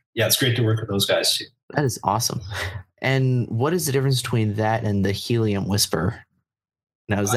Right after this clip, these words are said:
Speaker 2: that a, is that a fabric, or is that just
Speaker 1: I think Helium Whisper, from what I understand, is just their, uh, attachment type system. So it's
Speaker 2: Okay.
Speaker 1: just the name of the system. I think it just uses, uh,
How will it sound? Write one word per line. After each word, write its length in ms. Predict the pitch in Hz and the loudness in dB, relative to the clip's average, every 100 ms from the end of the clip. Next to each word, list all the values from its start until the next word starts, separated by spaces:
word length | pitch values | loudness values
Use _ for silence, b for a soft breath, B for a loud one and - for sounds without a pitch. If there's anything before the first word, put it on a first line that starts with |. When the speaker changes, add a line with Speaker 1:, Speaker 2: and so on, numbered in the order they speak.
| 120 | 0
Speaker 2:
that 20 | |
a, 120 | 101 - | -2 -2
is 80 | 107 | 0
that 120 | 117 | 0
a 40 | |
fabric, 600 | 101 - 117 131 160 160 | -2 -2 0 0 -2 0
or 100 | 104 | -2
is 80 | 101 | 0
that 220 | 107 - | 0 -2
just 560 | 104 101 95 - - - | -2 0 0 0 -2 0
Speaker 1:
I 60 | - | 0
think 160 | - 226 | 0 0
Helium 480 | - 196 202 196 135 | -2 0 0 2 2
Whisper, 400 | 123 - 139 127 | 2 0 0 -2
from 180 | - 107 | 0 0
what 140 | 104 | 2
I 220 | 107 110 | 2 2
understand, 520 | 113 107 104 110 101 | 2 2 0 0 0
is 100 | 98 | 0
just 300 | - 110 - - | 0 2 2 2
their, 300 | 101 98 92 | 0 2 2
uh, 60 | 90 104 | 0 0
attachment 540 | - 92 - 143 - | 0 2 2 -2 -2
type 200 | 143 139 | -2 0
system. 460 | - 143 - 180 165 B B | 2 2 0 -2 -6 B B
So 240 | - - | -2 0
it's 200 | - 123 | 0 0
Speaker 2:
Okay. 140 | - - - - - | 0 -4 -8 -16 -4
Speaker 1:
just 180 | 117 - | -2 0
the 80 | |
name 220 | 98 101 98 | 2 2 2
of 80 | |
the 60 | 92 | 2
system. 420 | - 98 - 98 | 2 4 2 2
I 60 | 95 | 2
think 180 | - 117 | 2 2
it 40 | 101 | 4
just 240 | 110 - | 2 2
uses, 580 | 101 101 95 95 92 - | 2 2 2 2 2 2
uh, 440 | 90 87 85 80 | 2 2 0 -2